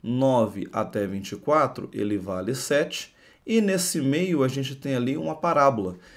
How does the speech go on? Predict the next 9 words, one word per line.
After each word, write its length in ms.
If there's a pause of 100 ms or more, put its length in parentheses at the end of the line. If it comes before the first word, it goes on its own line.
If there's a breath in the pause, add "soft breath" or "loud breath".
(180 loud breath)
E 160
essa 220
parábola, 680
já 260
que 360
ela 180
tem 180
ali, 380 (640 soft breath)
é, 380